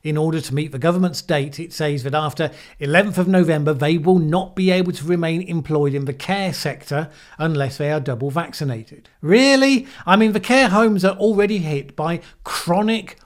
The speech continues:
worker shortages. And up to seventy thousand care home workers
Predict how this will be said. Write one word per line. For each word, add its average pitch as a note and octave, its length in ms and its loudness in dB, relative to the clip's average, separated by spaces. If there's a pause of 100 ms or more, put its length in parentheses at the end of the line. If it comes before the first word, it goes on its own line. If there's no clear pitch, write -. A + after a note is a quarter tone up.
(100)
worker F3+ 500 2
shortages. E3 840 -2 (560)
And F3+ 140 4
up G3 140 -2
to F#3 80 -4
seventy G3+ 500 0
thousand F3+ 460 -2
care F#3 240 -2
home D#3+ 180 -2
workers C3+ 400 -2